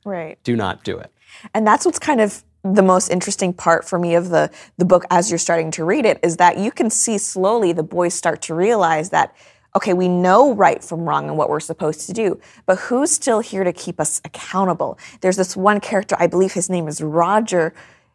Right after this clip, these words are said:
Speaker 1: who's almost the sociopath,
Speaker 2: Yeah.
Speaker 1: right? The one
Speaker 2: The ki-,
Speaker 1: who's
Speaker 2: total killer.
Speaker 1: Total killer. And, uh, you know, it kind of starts off this one scene where he's, I think, throwing rocks at this other kid. And, you know, he's not,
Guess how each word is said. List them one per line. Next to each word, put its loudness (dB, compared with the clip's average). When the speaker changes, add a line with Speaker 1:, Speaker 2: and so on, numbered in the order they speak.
Speaker 1:
who's 2
almost 6
the -2
sociopath, 0
Speaker 2:
Yeah. -4
Speaker 1:
right? 0
The 4
one 4
Speaker 2:
The -2
ki-, 2
Speaker 1:
who's 0
Speaker 2:
total 2
killer. -10
Speaker 1:
Total 8
killer. 4
And, 4
uh, 6
you 2
know, 8
it 6
kind -2
of -2
starts 2
off 2
this -4
one -2
scene -2
where 4
he's, -4
I -2
think, -10
throwing -2
rocks -2
at -6
this -4
other 0
kid. -2
And, 0
you 0
know, 4
he's -2
not, 2